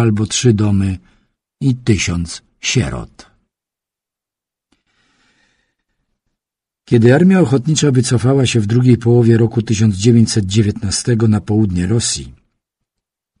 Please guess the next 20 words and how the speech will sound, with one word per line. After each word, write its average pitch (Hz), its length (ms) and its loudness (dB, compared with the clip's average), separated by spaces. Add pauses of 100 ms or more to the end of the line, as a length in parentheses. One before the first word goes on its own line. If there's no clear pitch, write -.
(400)
jej 113 240 4
żołnierze 110 420 2
dokonywali 104 600 0
krwawych 101 500 -2
pogromów 101 500 -2
ludności 98 480 -4
żydowskiej, 101 640 -4 (480)
których 113 540 2
ofiarą 110 360 2
padły 101 300 -2
dziesiątki 104 500 0
tysięcy 101 480 -2
ludzi. 78 440 -8 (1160)
Także 120 300 2
rzesze 120 340 2
chłopów 120 460 -2
pod 123 160 -2
dowództwem 113 680 2 (220)
Nestora 113 480 2
Machny 117 440 -2